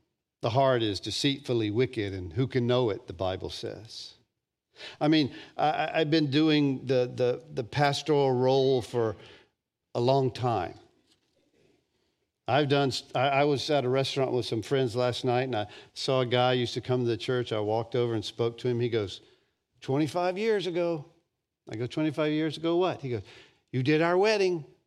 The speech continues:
over there in the church." And that's a similar scenario I go through over and over and over again.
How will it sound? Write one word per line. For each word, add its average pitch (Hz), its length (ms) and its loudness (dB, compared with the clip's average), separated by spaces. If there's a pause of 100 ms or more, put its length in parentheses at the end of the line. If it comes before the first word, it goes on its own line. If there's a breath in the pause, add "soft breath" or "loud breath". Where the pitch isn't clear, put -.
(720)
over 156 180 0
there 202 200 4
in 214 80 0
the 196 80 0
church." 214 680 -2 (960)
And 131 140 2
that's - 220 4
a 180 80 2
similar 170 480 4
scenario 147 600 4
I 131 180 4
go 120 180 2
through 120 280 2
over 139 480 2
and 131 140 0
over 123 480 0
and 117 160 -2
over 107 320 -2
again. 98 380 -6